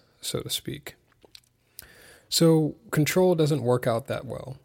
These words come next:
as parents to teenagers <laughs> know. Control is like rearranging a messy desk. You transferred the objects from this corner of the desk to this other corner, but the <laughs> objects are still on the desk.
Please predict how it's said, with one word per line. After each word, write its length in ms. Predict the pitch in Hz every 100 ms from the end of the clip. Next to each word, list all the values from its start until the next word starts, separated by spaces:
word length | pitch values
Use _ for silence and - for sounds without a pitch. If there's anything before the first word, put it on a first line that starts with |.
| _ _
as 300 | 127 117 107
parents 480 | - - 117 113 -
to 140 | -
teenagers 880 | 117 - 139 120 - 107 110 - -
<laughs> 40 | -
know. 380 | 117 113 101 101 _ _ - - - - - _ _ _ _ _ -
Control 760 | 151 - 160 156 151 147 135 - _ _ _ _
is 180 | - 135
like 260 | 139 123 - _
rearranging 600 | 131 127 117 113 113 127 110
a 80 |
messy 360 | 113 110 - 117
desk. 520 | 110 101 - - - - _ _ _
You 100 | 123
transferred 640 | - 143 131 - 143 127 120
the 120 | 127 -
objects 420 | 147 151 123 113
from 440 | - 127 110 107 107 - -
this 200 | 165 -
corner 340 | - 113 107
of 120 | 104
the 100 | 107
desk 280 | 104 101 -
to 80 | -
this 160 | 110 -
other 160 | 120 107
corner, 460 | - 120 107 107 - _ - _
but 100 | -
the 120 | 120 127
<laughs> 120 | 131
objects 340 | 131 113 -
are 80 | 107
still 520 | - - 139 120 120 -
on 200 | 110 107
the 80 |
desk. 600 | 101 127 131 113 - -